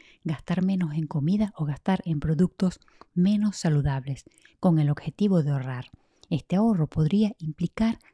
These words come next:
costes adicionales a futuro en la salud. Hay que notar que las facturas influyen bastante en nuestro presupuesto,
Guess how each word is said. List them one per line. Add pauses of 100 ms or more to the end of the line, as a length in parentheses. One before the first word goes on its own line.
(120)
costes (100)
adicionales
a
futuro (380)
en
la
salud. (960)
Hay
que
notar (200)
que
las
facturas
influyen
bastante (300)
en
nuestro
presupuesto,